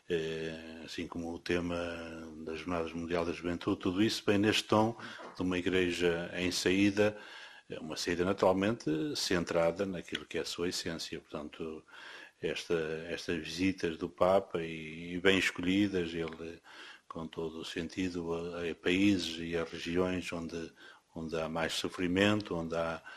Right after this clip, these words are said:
muitas vezes mais, eh, como ele diz, mais descarte, às vezes, de, dos próprios, eh, governantes dos povos. É uma presença que, naturalmente, que,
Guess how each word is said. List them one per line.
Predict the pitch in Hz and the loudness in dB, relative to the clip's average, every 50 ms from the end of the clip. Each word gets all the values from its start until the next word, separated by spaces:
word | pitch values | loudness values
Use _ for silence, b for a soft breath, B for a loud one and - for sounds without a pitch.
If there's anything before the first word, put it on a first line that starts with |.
| B B B B B _ _ | B B B B B _ _
muitas | 87 80 - 85 78 | -8 -4 -4 -4 -2
vezes | 80 85 82 80 82 | 0 -2 -2 -2 -2
mais, | 82 85 85 82 82 82 80 78 76 82 82 | 0 0 2 2 2 0 -2 -4 -6 -6 -4
eh, | 80 80 80 80 80 80 80 82 82 82 - - _ _ | -4 -4 -2 -2 -2 -2 -4 -4 -6 -10 -14 -16 _ _
como | - 90 | -6 -6
ele | 85 85 | -4 -2
diz, | 85 92 87 82 | 0 0 0 2
mais | 87 90 95 92 90 - | 4 6 8 8 6 6
descarte, | - - - - - 95 92 98 98 - - 87 | 6 4 4 6 6 6 8 8 6 6 2 0
às | 80 78 | 0 0
vezes, | - 87 87 80 78 85 85 | -2 -4 -4 -4 -4 -8 -8
de, | - 87 82 82 76 B B B B B B B B B _ | -6 -6 -6 -6 -6 B B B B B B B B B _
dos | - 80 80 - | -6 -6 -6 -4
próprios, | - - 82 78 - - - 80 78 76 - - - 87 | -2 -2 -2 -2 -4 -6 -8 -8 -8 -8 -8 -6 -6 -4
eh, | 82 80 80 80 80 78 | -4 -4 -4 -6 -4 -2
governantes | 85 85 85 85 92 92 90 90 87 - - - 90 | -2 -2 0 0 2 2 2 2 0 -4 -6 -8 -6
dos | 85 87 - | -6 -6 -8
povos. | - - 95 92 92 95 95 98 - - B B B B B B B B B B B _ | 0 2 4 4 4 2 2 -4 -6 -8 B B B B B B B B B B B _
É | - 131 | 0 0
uma | 85 78 | 0 0
presença | - - 69 73 80 82 80 - - - 95 | -2 -6 -6 -4 -4 -4 -4 -4 -2 -2 -4
que, | - - - 104 101 107 113 | -4 -4 -4 -2 -2 -2 -2
naturalmente, | 120 107 90 - - 85 78 80 80 82 82 82 82 87 - 92 82 - - - - | -4 -6 -8 -6 -4 -4 -4 -4 -4 -6 -6 -6 -8 -8 -8 -8 -8 -8 -10 -14 -10
que, | 87 87 85 85 87 | -8 -8 -8 -8 -12